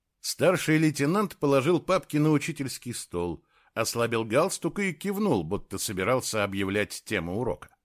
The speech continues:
"Кратко по ходу", — сказал он. Первой обнаружила тело девушка, Любовь Андреева.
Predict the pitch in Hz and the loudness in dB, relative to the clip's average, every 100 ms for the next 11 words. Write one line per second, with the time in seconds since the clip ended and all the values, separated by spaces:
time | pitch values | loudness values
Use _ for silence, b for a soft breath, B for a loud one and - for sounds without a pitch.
0 | _ _ _ _ _ _ - 135 180 - | _ _ _ _ _ _ 0 4 4 4
1 | 170 - 170 - 196 175 110 - _ _ | 2 4 2 4 4 4 2 -2 _ _
2 | _ - - 123 110 85 67 - _ _ | _ -8 -2 0 0 -2 -6 -14 _ _
3 | _ _ _ 107 170 180 180 165 107 95 | _ _ _ 4 6 8 8 8 6 0
4 | 107 143 180 151 156 139 147 165 143 117 | 2 4 6 6 4 4 4 4 4 4
5 | 117 113 - - 98 - - 80 80 139 | 4 4 0 -2 -4 -4 -10 -10 0 2
6 | 143 139 127 113 110 110 107 98 | 4 2 2 2 2 2 2 0